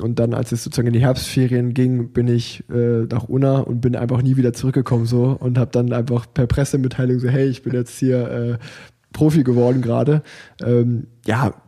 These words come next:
hab ich auch schon zehnmal hier gesagt, das ist im Nachhinein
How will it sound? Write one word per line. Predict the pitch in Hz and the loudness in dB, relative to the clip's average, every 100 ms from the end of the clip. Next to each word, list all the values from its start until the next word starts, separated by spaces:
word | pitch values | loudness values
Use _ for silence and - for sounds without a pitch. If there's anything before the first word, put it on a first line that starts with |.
| _ _ - | _ _ -6
hab | 113 | 0
ich | 120 | 0
auch | 110 | 0
schon | 117 | -4
zehnmal | 110 123 120 110 | -2 -2 0 0
hier | 113 | 0
gesagt, | 110 113 110 110 | 0 -2 -2 -2
das | 117 | -4
ist | 117 | -4
im | 110 | -4
Nachhinein | 123 117 123 110 113 110 | -2 -2 0 0 0 -2